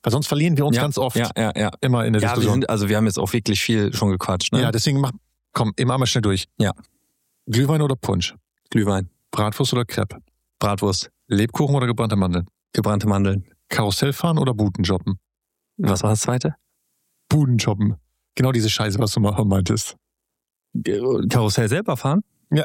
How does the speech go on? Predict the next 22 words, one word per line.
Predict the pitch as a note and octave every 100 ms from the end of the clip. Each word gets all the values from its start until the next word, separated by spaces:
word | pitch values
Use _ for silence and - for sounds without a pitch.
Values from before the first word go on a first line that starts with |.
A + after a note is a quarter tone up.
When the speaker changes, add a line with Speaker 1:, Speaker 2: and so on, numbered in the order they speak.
| -
Speaker 1:
ja, | C#3+ G#3+
nee, | - C#3+ C3+ B2 A2+
ja, | B2 G2+
was | G#2
denn | A2
sonst? | A#2+ F2+ -
Speaker 2:
Ja, | -
vielleicht | G2 G2 G#2
da | G#2+
das | F#2+ F#2
Überwachen. | F2 F#2+ G#2 B2 - E2 _ _
Speaker 1:
<laughs> | - - - - - _ _ _ _
Nee, | - D3+
selber | B2 B2+ A2
fahren. | - G#2+ A2 - - -
Speaker 2:
Selber | G#2+ A#2+ -
fahren. | G#2 F2+ - _ _ _ _ _ -
Speaker 1:
Weihnachtsmusik | A2+ D#3+ D3+ D#3 D3+ C#3+
laut | F3+ F3 G#3
oder | D3 C#3+
lieber | C3+ B2+
Hintergrundgedudel? | A2 A2 B2 G#2+ F#2 G2+ G2 F#2+